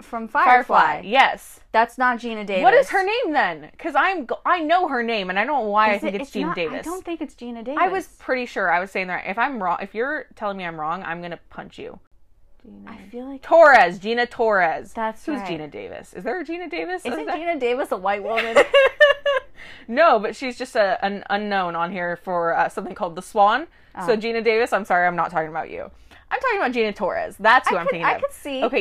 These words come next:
Speaker 2: either Gina Torres or, um, oh, who, the other one, um, the other lady I'm thinking of. Oh, come on. She's friends with Zachary Levi, and I know that doesn't give you anything.
Speaker 1: Mm-mm.
Speaker 2: Um, she did, oh my gosh, what is,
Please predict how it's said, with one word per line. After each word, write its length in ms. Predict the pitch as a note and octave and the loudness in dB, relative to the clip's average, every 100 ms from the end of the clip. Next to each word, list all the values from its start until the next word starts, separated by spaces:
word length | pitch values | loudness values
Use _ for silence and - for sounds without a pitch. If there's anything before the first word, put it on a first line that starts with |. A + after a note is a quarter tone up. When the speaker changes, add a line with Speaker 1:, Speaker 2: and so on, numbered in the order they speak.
| G#3+ | -2
Speaker 2:
either 200 | A3+ B3+ | 0 0
Gina 340 | A#3 A#3 C#4+ F#4 | 0 -6 -8 -8
Torres 640 | - G#3 A3 B3+ C4 A3+ - | -4 -2 2 2 2 -6 -4
or, 460 | F#3+ F#3 F3+ D#3 | -2 0 0 0
um, 560 | F3+ F3 D#3+ D#3 D3+ D#3+ - - - - - _ - - | 0 -2 -4 -6 -14 -20 -20 -20 -20 -20 -20 _ -10 2
oh, 420 | G3 F3+ D#3 - F3+ | 4 4 2 -4 -14
who, 240 | - G3+ E3 | -8 -6 -6
the 200 | F#3 F#3 | -2 -2
other 180 | F3+ E3+ | -2 -4
one, 260 | D#3 D3+ | -6 -6
um, 540 | - F3 D#3+ D#3 D#3 - | -2 0 0 -4 -12 -12
the 100 | G3+ | -4
other 180 | F3+ F#3+ | -2 -2
lady 220 | F3+ E3 | -2 -4
I'm 120 | D#3+ D#3+ | -6 -10
thinking 320 | D#3 E3 D3 | -14 -12 -10
of. 180 | A2+ - _ - - _ _ - | -10 -12 _ -20 -20 _ _ -8
Oh, 300 | G3+ F#3 D#3+ | -6 -4 -6
come 320 | - G3+ E3+ | -10 -10 -8
on. 320 | D#3 D3+ D#3 - | -8 -8 -12 -18
She's 200 | - - | -18 -8
friends 180 | B3+ D#4+ | -6 -6
with 140 | C#4 | 0
Zachary 400 | F#3+ F#3 F#3+ F3 | 0 0 -4 -6
Levi, 300 | E3 D3 C3+ | -6 -6 -4
and 100 | D#3+ | -4
I 80 | E3+ | -6
know 160 | F3 F3 | -4 -4
that 120 | F3 | -4
doesn't 180 | F3 E3+ | -6 -12
give 140 | D#3 | -10
you 100 | D#3 - | -12 -8
anything. 1040 | D#3+ D#3 D3+ C3+ F#3+ F#3 - F3 E3 F3+ - | -10 -10 -14 -14 -12 -14 -14 -14 -12 -14 -4
Speaker 1:
Mm-mm. 40 | F#3 | 0
Speaker 2:
Um, 380 | F#3 F3 F3 F3 | 2 0 -2 -8
she 460 | - - G3+ G3 G#3+ | -14 -12 -6 -6 -6
did, 760 | F#3+ F#3+ F3 F3 E3+ E3+ F3 - - _ - _ _ _ - - - | -6 -2 0 2 2 0 -6 -12 -20 _ -20 _ _ _ -20 -20 -20
oh 140 | F3+ | -16
my 160 | F3+ E3+ | -10 -6
gosh, 320 | D#3+ C#3+ - | -4 -4 -8
what 200 | E3+ E3+ | -10 -10
is, 120 | E3+ | -10